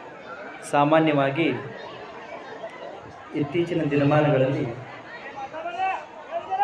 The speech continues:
ಸರ್ಕಾರಿ ಶಾಲೆಗಳು ಅಂದ್ರೆ ಎಲ್ಲರಿಗೂ ತಾತ್ಸಾರ. ಅಲ್ಲೇನಿದೆ,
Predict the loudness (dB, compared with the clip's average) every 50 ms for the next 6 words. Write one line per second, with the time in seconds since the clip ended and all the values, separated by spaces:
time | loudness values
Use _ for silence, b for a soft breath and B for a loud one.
0 | 4 4 2 -4 -8 -12 -10 -10 -10 -10 -10 -10 -10 -10 -10 -10 -10 -12 -12 -12
1 | -10 -8 -8 -8 -8 -10 -12 -12 -12 -12 -12 -12 -12 -8 -2 2 2 4 4 8
2 | 10 10 10 10 6 4 4 6 6 8 8 8 8 10 10 10 8 6 4 0
3 | -2 -6 -6 -8 -10 -10 -12 -12 -14 -12 -12 -10 -6 -2 2 4 6 6 6 6
4 | 4 2 -4 -8 -10 -14 -14 -14 -16 -16 -14 -14 -14 -14 -14 -12 -12 -12 -12 -10
5 | -10 -12 -12 -12 -12 -14 -14 -14 -14 -14 -14 -12 -12 -12 -12 -12 -12 -12 -12 -12
6 | -10 -10 -10 -10 -10 -8 -4 0 2 4 6 8 10 10 10 8 8 4 6 6
7 | 6 6 6 4 2 2 4 4 4 4 0 -4 -6 -10 -12 -14 -14 -14 -14 -14
8 | -14 -14 -12 -10 -10 -10 -10 -10 -10 -10 -10 -12 -10 -10 -10 -8 -6 -6 -6 -8
9 | -10 -10 -12 -12 -12 -10 -6 -2 2 6 8 10 10 10 8 8 6 6 8 8
10 | 8